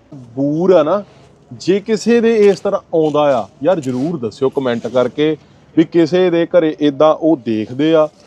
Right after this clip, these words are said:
ਉਹਨਾਂ ਨੂੰ ਪਤਾ ਆ ਵੀ ਸਾਡੇ ਜੀ ਇਸ ਤਰ੍ਹਾਂ ਬੂਰ ਆਉਂਦਾ ਆ। ਜੇ ਵੀ ਆਉਂਦਾ ਆ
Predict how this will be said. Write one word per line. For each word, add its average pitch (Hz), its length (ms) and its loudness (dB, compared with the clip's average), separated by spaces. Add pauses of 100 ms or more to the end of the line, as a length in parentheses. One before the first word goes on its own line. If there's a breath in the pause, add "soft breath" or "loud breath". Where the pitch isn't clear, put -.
(180)
ਉਹਨਾਂ 151 220 0
ਨੂੰ 160 100 -6
ਪਤਾ 139 540 2
ਆ 151 40 2
ਵੀ 147 420 -4
ਸਾਡੇ 127 460 -4
ਜੀ 135 220 -2
ਇਸ 120 80 -4
ਤਰ੍ਹਾਂ 139 220 -4
ਬੂਰ 127 300 -6 (100)
ਆਉਂਦਾ 127 260 -2
ਆ। 90 100 -2 (600)
ਜੇ 135 200 4
ਵੀ 233 160 -2 (100)
ਆਉਂਦਾ 139 440 4
ਆ 143 60 0